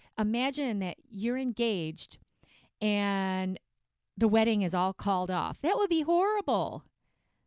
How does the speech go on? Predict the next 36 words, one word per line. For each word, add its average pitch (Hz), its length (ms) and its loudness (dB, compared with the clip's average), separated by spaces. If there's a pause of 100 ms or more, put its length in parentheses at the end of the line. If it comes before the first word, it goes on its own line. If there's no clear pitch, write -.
That 220 180 0
would 226 260 -6
really, 208 300 -2
really 196 360 -2
suck. 359 500 -2 (1200)
But 302 360 4 (140)
if 240 200 0
you 320 180 6
could 370 260 -2
go 311 200 2
through 311 400 -6
something 302 560 -4
that 240 340 -2
bad 196 560 -2 (480)
without 262 580 2
using 269 480 0
food 202 680 0
to 214 80 -2
cope 294 340 2
with 254 220 -2
it, 139 260 -2 (1120)
and 233 160 6
then 220 140 2
come 339 280 2
out 370 180 4
on 320 140 2
the 311 140 -2
other 285 260 0
side 202 680 0 (560)
where 254 140 6
you're 247 160 4
still 339 460 0
at 269 260 0
your 226 160 0
healthy 269 380 0
weight, 208 560 -2